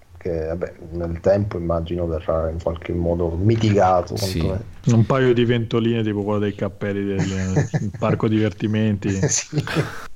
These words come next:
Speaker 2: Per passare invece al software, ho preso Tower fifty-seven che avevo detto che avrei preso, quindi lì la coerenza c'è stata. Mi sono procurato G T Sport, eh, super offerta, perché il povero G T Sport ha avuto un calo di prezzo quasi istantaneo, visto che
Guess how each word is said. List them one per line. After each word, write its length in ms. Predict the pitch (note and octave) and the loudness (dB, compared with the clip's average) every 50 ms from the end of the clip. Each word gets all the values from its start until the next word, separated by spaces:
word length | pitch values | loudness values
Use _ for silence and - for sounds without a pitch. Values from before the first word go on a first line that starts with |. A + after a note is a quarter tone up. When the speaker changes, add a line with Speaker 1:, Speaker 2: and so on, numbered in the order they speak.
| - | 0
Speaker 2:
Per 160 | - A#2+ A#2 | 0 2 2
passare 340 | - B2 A2+ - - B2+ A#2+ A#2+ | 2 -2 0 0 0 2 2 4
invece 280 | A#2+ A#2 B2+ A2+ - | 4 4 2 4 2
al 100 | D#3+ D#3 | 0 0
software, 680 | D#3+ - - G#3 A#3+ A#3 - - - C4+ C4+ B3+ B3 B3+ - | 0 -2 -2 -2 -4 -4 -8 -8 -2 0 0 0 0 -2 -4
ho 100 | - A2 G#2 | -4 -4 -4
preso 680 | - - G2+ F#2+ E2+ E2 D#2+ D#2 E2 E2 D#2 D#2 D#2 - - | -2 0 2 4 4 4 2 0 0 0 2 0 0 -2 0
Tower 300 | - A2+ G#2+ G2+ G2+ F#2 | 2 4 4 6 4 4
fifty-seven 720 | - - F#2+ - - - F#2+ - - F#2+ F2 E2+ E2 D#2 D2+ | 2 0 -4 -2 0 0 0 2 2 2 2 2 2 0 -2
che 100 | - - | -2 -2
avevo 240 | D#2 D#2 D#2+ D#2+ D#2+ | -2 0 0 0 0
detto 260 | D#2+ E2 - - - | 0 0 0 -2 -2
che 100 | D2+ E2+ | 0 0
avrei 200 | D#2+ E2+ F2+ F#2 | 0 2 2 2
preso, 540 | - - C#3 E3 F3 - A#3 A#3+ A#3 - - - - | 2 4 4 4 4 2 0 -2 -2 -4 -16 -20 -14
quindi 680 | - - D#2+ D2 D2 D2 D2 C#2+ C#2+ C#2+ C#2+ C#2+ C#2+ C#2+ | -8 -6 -4 -4 -4 -4 -4 -4 -4 -4 -4 -4 -4 -2
lì 320 | D2+ E2+ F#2 D#2+ D2 - | 0 2 2 2 0 -2
la 200 | - G#2+ E2 D2+ | -2 0 0 0
coerenza 500 | D2+ - D#2 D#2 F2 F2 E2 - - D#2 | 2 2 2 2 4 2 0 0 -2 -4
c'è 140 | - - G2 | -2 -2 -2
stata. 520 | G2 - - - G#2+ G2 G2 - - D#3 - | -2 -2 0 0 0 0 0 -2 -6 -6 -4
Mi 80 | - G2+ | -2 0
sono 220 | - A#2+ G#2+ G2 | 2 4 4 4
procurato 540 | F2+ - F#2+ F2 - F#2+ F2+ F2+ - - E2 | 4 2 2 2 2 2 2 2 2 0 0
G 220 | D#2 - C3+ C3+ - | 2 4 2 2 2
T 80 | - | 0
Sport, 600 | F#2 - - - D#2+ D#2 D#2 - - - - - G#3 G#3 G3+ - - - - - - - D3 | -6 -4 -2 -2 0 0 0 -2 -4 -6 -6 -4 -4 -4 -4 -8 -18 -20 -20 -20 -16 -10 -8
eh, 340 | - D#2 C#2 - C#2+ C#2+ | -4 -4 -4 -4 -4 -6
super 300 | - - - D#2+ D2+ D2+ | -6 -6 -6 -4 -4 -4
offerta, 500 | D2+ - - - E2 D2+ D2+ - - - | -4 -4 -4 -2 -2 -2 -2 -2 -4 -6
perché 200 | - - - - | -6 -6 -6 -8
il 60 | D2+ - | -8 -2
povero 320 | - - F2+ E2 D#2 D#2+ | 2 2 4 4 4 2
G 160 | D#2 D#2 E2+ D#2 | 2 0 -2 -2
T 100 | - - | -4 -6
Sport 500 | - - - D2+ D2 C#2+ - - - - | -6 -4 -4 -4 -4 -4 -6 -10 -12 -12
ha 100 | - - D#2+ | -10 -8 -6
avuto 280 | D#2 D#2 E2 D#2 - D#2 | -4 -2 -2 -2 -2 -4
un 160 | D#2 D#2 - | -4 -4 -4
calo 240 | - F2 E2+ E2 D#2+ | -2 0 2 2 2
di 100 | D#2 D#2+ | 2 2
prezzo 480 | D2+ E2+ E2+ E2 - - - - D#2 | 2 2 0 0 0 -4 -6 -6 -6
quasi 360 | D2 - - E2+ F2 F2 - D#2+ | -6 -4 -2 0 0 0 0 -2
istantaneo, 760 | D2 - - - E2+ D#2+ D#2 - E2+ D2+ C#2+ C#2+ C#2 D2+ D#2 | -2 -2 -2 -2 -2 -2 -2 -2 -4 -4 -4 -4 -4 -4 -4
visto 400 | D2 D2+ C#2+ - - - - C#2+ | -4 -6 -6 -8 -8 -6 -6 -6
che 80 | - | -6